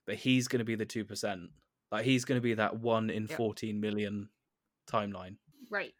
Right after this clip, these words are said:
Speaker 1: And, uh, again, and if, if they do something like that, it'll be a really nice kinda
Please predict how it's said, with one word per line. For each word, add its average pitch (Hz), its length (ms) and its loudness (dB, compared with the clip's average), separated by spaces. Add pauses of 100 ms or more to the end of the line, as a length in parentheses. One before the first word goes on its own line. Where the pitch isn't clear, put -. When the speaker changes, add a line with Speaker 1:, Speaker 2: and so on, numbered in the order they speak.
(120)
Speaker 1:
And, 107 320 -2
uh, 110 140 4
again, 123 280 6
and 131 140 2
if, 139 200 2
if 151 200 -4
they 131 120 4
do 131 200 2
something 127 380 0
like 120 260 -2
that, 123 280 0
it'll 117 140 2
be 113 140 -2
a 107 40 0
really 110 300 2
nice 107 420 -2
kinda 110 240 -4